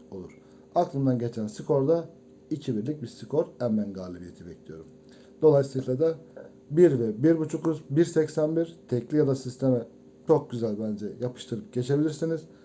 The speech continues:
Birazcık daha riski artıralım. Zaten düşük misli oynuyoruz. Bir ve iki buçuk üst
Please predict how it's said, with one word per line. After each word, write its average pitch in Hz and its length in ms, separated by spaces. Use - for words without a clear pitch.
Birazcık 165 540
daha 180 200
riski 165 280
artıralım. 170 500
Zaten 143 340
düşük 135 300
misli 98 240
oynuyoruz. 107 480
Bir 180 260
ve 113 140
iki 190 240
buçuk 175 240
üst 190 200